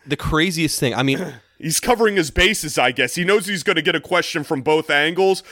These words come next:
Speaker 2: so he just covers it all in one sentence.
Speaker 1: This is like Trump. He just says shit just to confuse people, and eventually they're just like, "Uh, all right, whatever, I, sure."
Speaker 2: Just a whirlwind.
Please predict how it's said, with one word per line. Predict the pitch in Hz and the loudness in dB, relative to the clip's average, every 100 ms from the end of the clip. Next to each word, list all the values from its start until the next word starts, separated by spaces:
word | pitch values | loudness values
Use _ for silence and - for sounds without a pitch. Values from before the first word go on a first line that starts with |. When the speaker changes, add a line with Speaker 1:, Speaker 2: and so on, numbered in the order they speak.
| - | -18
Speaker 2:
so | - 170 | 0 0
he | |
just | 160 175 - | 2 0 2
covers | 208 196 - | 2 2 2
it | 175 | 4
all | 165 165 | 4 4
in | 147 143 | 2 0
one | 143 | -2
sentence. | - 156 131 120 104 - - - | 0 0 0 -8 -10 -10 -12 -8
Speaker 1:
This | 113 190 | -2 -2
is | 247 196 | 0 0
like | 156 - | 0 -2
Trump. | - 120 104 76 - _ | -2 0 0 -2 -10 _
He | - 123 | -14 -4
just | 147 139 - | -2 -2 -2
says | 113 113 120 - - _ | 0 0 -2 -6 -10 _
shit | - - 113 123 - 120 | -2 0 0 -2 -6 -6
just | 131 123 - - | -2 -2 -4 -6
to | 117 | -6
confuse | 120 - 101 110 - | -6 -4 -2 0 0
people, | 139 139 143 110 | -2 0 0 0
and | 113 | 0
eventually | 127 139 127 | 0 0 -4
they're | 110 | -4
just | 113 - | -4 -2
like, | 92 | -2
"Uh, | 98 110 101 | 2 0 0
all | 101 123 | 0 2
right, | 107 104 | 2 0
whatever, | 101 107 110 90 | 0 0 0 -2
I, | 90 87 64 - | -2 -4 -10 -12
sure." | - 143 117 85 - | -2 0 0 -2 -4
Speaker 2:
Just | 190 | -2
a | 160 | 0
whirlwind. | 151 165 151 127 117 101 | 4 4 4 0 -2 -6